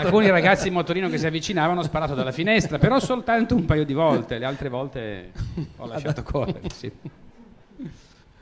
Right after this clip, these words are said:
Speaker 2: Altre cose intelligenti?
Speaker 1: Sa-, eh,
Speaker 2: Qui ci
Speaker 1: com-
Speaker 2: stava una cosa intelli-, adesso ci stava una cosa intelligente.
Speaker 1: L'ho
Speaker 2: Ve ne
Speaker 1: detta,
Speaker 2: avevi una
Speaker 1: l'unica
Speaker 2: sola, però,
Speaker 1: cosa
Speaker 2: una,
Speaker 1: intelligente
Speaker 2: una
Speaker 1: che volevo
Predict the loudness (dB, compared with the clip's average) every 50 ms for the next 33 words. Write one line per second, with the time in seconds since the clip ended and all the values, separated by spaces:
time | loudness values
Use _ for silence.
0 | _ _ _ _ _ -10 -10 -8 -6 -4 -6 -2 -2 -2 -2 0 0 -2 -2 -2
1 | -2 -4 -4 -6 -12 -10 -10 -4 -2 0 0 2 2 2 2 4 2 2 2 4
2 | 2 4 2 2 2 2 2 2 2 2 2 0 -2 -2 -2 -2 -4 -2 -2 0
3 | 0 -2 0 -2 -2 -2 0 -2 -2 -2 0 -2 -2 -4 -4 -6 -2 0 2 4
4 | 4 6 6 6 6 6 6 8 8 8 8 8 6 6 6 6 4 4 4 4
5 | 6 4 6 6 4 4 4 2 2 2 2 2